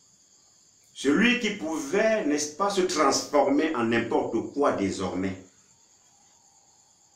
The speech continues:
Il peut éclairer une pièce obscure.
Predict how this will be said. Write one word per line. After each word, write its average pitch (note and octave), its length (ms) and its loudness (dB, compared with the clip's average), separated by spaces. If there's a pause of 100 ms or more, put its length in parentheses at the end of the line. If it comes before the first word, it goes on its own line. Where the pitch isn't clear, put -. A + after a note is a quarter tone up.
(1200)
Il - 300 2
peut F3 400 6
éclairer C3+ 520 4
une - 160 2
pièce - 500 2
obscure. A2 640 -2